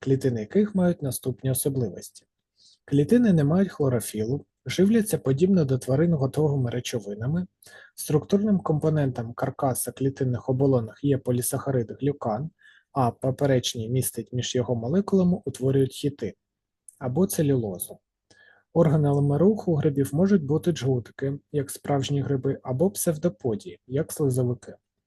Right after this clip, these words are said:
Клітини багатьох грибів містять невеликі вакуолі, які містять запас поживних речовин і шкідливих продуктів метаболізму.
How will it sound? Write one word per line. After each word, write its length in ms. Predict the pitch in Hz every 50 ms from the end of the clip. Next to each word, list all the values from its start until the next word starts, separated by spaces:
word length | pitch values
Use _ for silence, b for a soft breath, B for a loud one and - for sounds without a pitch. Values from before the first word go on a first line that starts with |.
| _ _ _ _ _ _ _ _ _ _ _ _ _ _ _ _ _ _
Клітини 420 | - 156 156 156 - 226 240 233
багатьох 440 | 196 143 135 135 143 143 196 196 165
грибів 380 | 135 147 143 147 196 233 220 -
містять 400 | 156 170 202 202 - - 202 -
невеликі 480 | 156 143 127 127 131 156 170 160 - 156
вакуолі, 600 | 143 147 147 - - 165 143 117 101 98 101 B B B B B B B B _ _
які 260 | 135 127 - - 131
містять 380 | 143 175 196 - - 214 185 143
запас 360 | 127 120 - 139 160 156 -
поживних 520 | - 156 131 120 139 139 135 131 127 -
речовин 500 | - 113 - - - 127 160 196 214 - -
і 140 | - 202 226
шкідливих 520 | 214 - - 135 117 123 147 165 170 -
продуктів 560 | - - 120 107 104 123 123 - - 131 - -
метаболізму. 760 | 127 123 120 - 123 117 135 131 120 113 101 - - - _